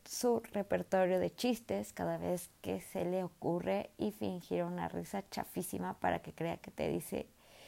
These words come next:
que te cae perfecto, pero, pero no es así.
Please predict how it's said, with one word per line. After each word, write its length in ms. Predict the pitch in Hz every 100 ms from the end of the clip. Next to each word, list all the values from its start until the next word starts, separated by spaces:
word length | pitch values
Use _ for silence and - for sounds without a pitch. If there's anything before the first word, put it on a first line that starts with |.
| - -
que 100 | -
te 120 | 202 -
cae 200 | - 208
perfecto, 840 | - 226 214 - 214 214 - - - -
pero, 320 | 165 160 165 - _ _ _ - _ _ _ - _ - _ _ _ _ -
pero 220 | 170 160
no 100 | -
es 100 | 160
así. 240 | 180 -